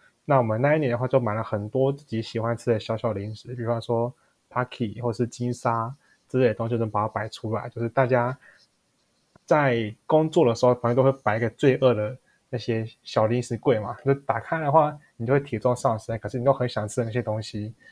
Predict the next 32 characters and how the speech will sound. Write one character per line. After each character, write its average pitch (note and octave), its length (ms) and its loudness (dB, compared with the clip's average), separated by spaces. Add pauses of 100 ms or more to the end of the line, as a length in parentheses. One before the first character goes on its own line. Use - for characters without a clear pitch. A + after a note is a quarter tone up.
(200)
那 E3+ 100 0
我 A#2+ 80 0
们 C3 80 6
就 C3 80 -2
把 G#2+ 140 0
它 A2+ 60 0
全 - 200 -6
部 D3 60 0
都 D#3 80 2
丢 C#3+ 180 0
到 C3+ 140 4
MoCon A#2 400 -2
里 G#2 60 -12
面， A2 240 -10 (420)
让 A2 260 0
大 A#2+ 140 2
家 A2 180 2
在 A2 320 2 (120)
听 C3 120 -2
议 C#3 140 0
程 A#2 180 -4
的 G#2 60 -6
时 - 100 -4
候 A2+ 60 4
也 G#2+ 80 0
可 A2+ 100 -4
以 A2 60 -2
吃 - 220 -6
那 A2 120 -4
些 G#2+ 360 -6 (500)
平 D#3 240 -2
常 C3 340 2